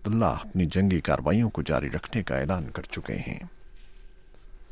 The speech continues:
امریکہ نے روس پر الزام لگایا ہے کہ بدھ کے روز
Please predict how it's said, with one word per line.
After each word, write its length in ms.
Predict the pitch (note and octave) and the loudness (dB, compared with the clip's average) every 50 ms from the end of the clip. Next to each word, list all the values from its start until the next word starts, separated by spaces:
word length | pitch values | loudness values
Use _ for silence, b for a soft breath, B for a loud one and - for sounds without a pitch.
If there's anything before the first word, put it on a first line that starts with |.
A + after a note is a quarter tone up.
| b b b b b b b b b - - - - - - - - - - - - - - - | b b b b b b b b b -18 -18 -18 -18 -18 -18 -18 -20 -20 -20 -20 -20 -20 -14 0
امریکہ 380 | - A#2 C3 C#3+ F3+ G3 A3+ A3 | 6 8 10 10 10 10 10 10
نے 80 | G#3 | 10
روس 320 | F#3 D3 D3 E3+ E3 - - | 10 10 8 6 6 6 8
پر 100 | D#3 C#3 | 8 8
الزام 440 | C3+ B2 A#2 A2 B2+ D3+ E3+ E3+ D3 | 10 8 8 8 8 8 8 8 6
لگایا 400 | B2+ A2+ A2+ A2 A2 A2 G#2+ A2 | 6 6 8 8 8 8 8 6
ہے 120 | B2+ F3 | 4 4
کہ 140 | - - A#2 | 2 0 0
بدھ 220 | G#2+ A#2+ A#2+ - | 2 0 0 2
کے 100 | - B2 | 2 4
روز 280 | A2+ A2 A2 G#2+ - | 4 4 4 2 0